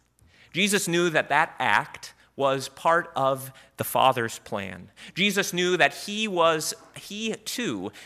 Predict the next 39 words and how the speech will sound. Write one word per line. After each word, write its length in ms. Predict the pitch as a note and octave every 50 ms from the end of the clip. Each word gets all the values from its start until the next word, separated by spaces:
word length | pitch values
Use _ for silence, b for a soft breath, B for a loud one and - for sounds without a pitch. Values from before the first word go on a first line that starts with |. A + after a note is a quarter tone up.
| B B
had 160 | - C3 A#2+
a 60 | A#2
plan, 420 | - - - C#3 B2 A2 G2+ G2
that 140 | A#2 C3+ C3+
he 160 | - G#3+ G#3
had 180 | G3+ F3 D#3+ -
come 220 | - G3+ G3+ G#3
into 180 | G3+ G3+ - F#3+
this 200 | D#3+ E3 D#3 -
world 420 | C#3+ C#3+ D3 D3 D3+ D3+ C#3+ C3+
not 220 | C3+ D3 F3 G#3+ -
to 80 | - D3+
waste 400 | A#2+ C3+ C#3+ E3 F3+ - - -
his 200 | D#3 C3+ - -
life, 360 | A2 G#2 G#2+ B2 D3 - -
not 200 | D3 E3 G3+ A#3
even 300 | A3 G#3 E3+ F3 D#3+ D3+ B B B B B
to 120 | - E3
lose 360 | C3+ B2 C#3 F3 G3+ G3 F3
it 160 | F#3 G#3 G#3+ -
in 180 | - D#3+ D#3 D#3
the 60 | C#3+
conspiracy 880 | C3+ - C#3+ B2 - - - F3+ F#3 F#3+ F3 E3+ - - D3 C#3+ C3+ C3 B B B B B
of 160 | B2+ A#2+ A2
the 60 | A2
chief 320 | - - - D3 A#2+ -
priest, 360 | - - F3 E3 D3+ - - -
but 100 | C3+ -
that 140 | B2+ A#2+
he 220 | - - A3 A3 G3
had 180 | F#3 D3+ C#3
come 280 | - - G3 G3 G3 G3
into 240 | F3 E3+ D#3+ - D3+
this 240 | A#2 A#2+ A#2+ - -
world 400 | D#3 D#3 D3+ D3 C#3 C3+ C3 -
to 120 | - C#3
give 220 | A#2 A#2 E3+ G#3 F#3
his 180 | G3+ F3+ -
life 480 | - C3+ D3 D3 C#3 B2+ B2 - - -